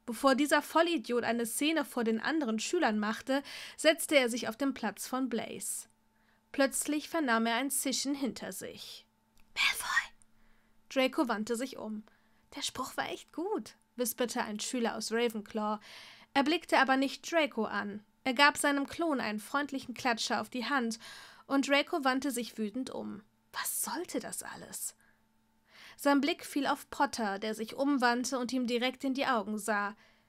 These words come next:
Er sagte aber nichts. Er starrte nur mit seiner arroganten Fresse geradewegs in die Augen, fast mitleidig.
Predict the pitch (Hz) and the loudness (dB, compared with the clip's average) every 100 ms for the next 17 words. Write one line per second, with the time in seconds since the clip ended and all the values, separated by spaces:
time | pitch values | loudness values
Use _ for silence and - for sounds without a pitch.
0 | _ _ 269 262 254 240 247 240 277 214 | _ _ 2 8 6 6 2 2 2 -2
1 | - - - - - _ - 254 302 294 | -6 -8 -6 -6 -10 _ -2 4 6 6
2 | 302 277 277 240 247 233 226 240 240 277 | 6 2 2 2 2 4 4 2 2 0
3 | 320 240 - 254 262 226 214 220 269 254 | -2 -6 -2 -2 0 -2 2 4 6 4
4 | 220 220 220 220 226 233 240 208 202 214 | 0 -2 -4 -4 0 4 4 2 -6 -12
5 | - _ _ _ 240 233 - 269 269 214 | -18 _ _ _ -6 -4 -2 -2 -2 -4
6 | 214 220 220 - | -4 -4 -8 -10